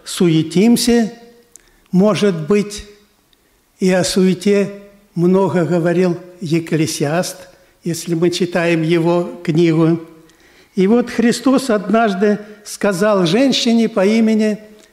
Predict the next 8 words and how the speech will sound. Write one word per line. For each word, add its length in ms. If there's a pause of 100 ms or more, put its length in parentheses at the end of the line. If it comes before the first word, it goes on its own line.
(220)
Марфа: 1040 (1000)
«Марфа, 760 (220)
Марфа», 680
даже 320
дважды 540
называет 600
её 180
имя. 420